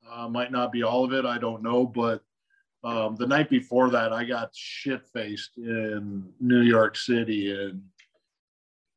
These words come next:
the next day, it was hard to, uh, they, someone had got canceled out on a,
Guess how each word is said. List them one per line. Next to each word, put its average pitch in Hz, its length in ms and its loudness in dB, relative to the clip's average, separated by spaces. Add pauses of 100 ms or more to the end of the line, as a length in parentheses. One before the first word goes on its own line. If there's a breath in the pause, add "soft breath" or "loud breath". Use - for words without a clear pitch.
(120)
the 131 80 4
next 139 340 4
day, 131 720 2
it 127 40 -4
was 123 220 -8
hard 139 300 0
to, 127 80 -10
uh, - 1400 -18 (760)
they, 147 420 4 (920)
someone 185 400 4
had 156 220 0
got 147 280 -2
canceled 151 520 -6
out 131 180 -2
on 117 240 -8
a, 107 320 -8